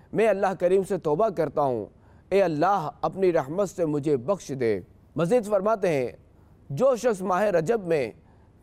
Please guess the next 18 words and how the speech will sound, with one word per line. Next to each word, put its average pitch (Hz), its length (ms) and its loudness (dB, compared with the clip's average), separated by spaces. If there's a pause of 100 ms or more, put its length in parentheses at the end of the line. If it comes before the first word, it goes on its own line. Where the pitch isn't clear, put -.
(120)
تین 262 300 0
ہزار 196 360 2
بار 180 380 2
اس 165 180 -8
طرح 180 340 2
استغفار 165 640 0
پڑھے 160 460 2 (560)
وہ 165 200 2
بخش 151 340 -2 (120)
دیا 143 360 2
جاتا 123 460 -2
ہے۔ 95 180 -6 (400)
"استغفر 185 640 -2
اللہ 180 480 2
یا 180 280 4
ذا 165 140 0
الجلال 165 580 2
والاکرام 156 800 0